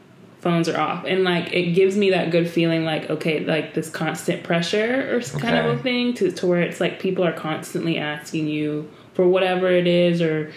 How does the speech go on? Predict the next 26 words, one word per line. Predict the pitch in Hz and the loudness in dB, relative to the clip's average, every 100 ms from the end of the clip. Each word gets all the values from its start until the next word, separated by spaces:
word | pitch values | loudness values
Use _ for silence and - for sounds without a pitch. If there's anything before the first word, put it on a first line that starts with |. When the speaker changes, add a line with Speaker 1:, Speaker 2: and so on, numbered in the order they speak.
| - - | -18 -6
Speaker 1:
you | 165 | -2
know, | 156 | -2
p-, | 156 175 | -4 -4
even | 185 196 | 0 0
if | 190 | 0
it's | 185 - | -2 -2
down | 185 170 175 | 0 2 2
to | 175 | 0
the | |
comments | 175 175 165 175 175 165 | -2 0 2 4 2 2
and | 160 | -2
having | 160 160 160 | -2 0 0
to | 160 | -2
respond | 160 156 151 160 | -2 -4 -4 -4
to | 170 | -4
comments. | 156 151 160 156 | -6 -4 -4 -2
I | 160 | 0
mean, | 170 170 | 2 2
whatever | 180 196 202 | 0 0 2
it | 190 | 2
is, | 175 143 - - | 0 0 -4 -2
like, | 139 | -4
it's | 139 - | -4 -4
just | 160 156 | -4 -2
this | 151 | -4
constant | - 156 156 - 156 143 | -2 -2 -2 -4 -6 -6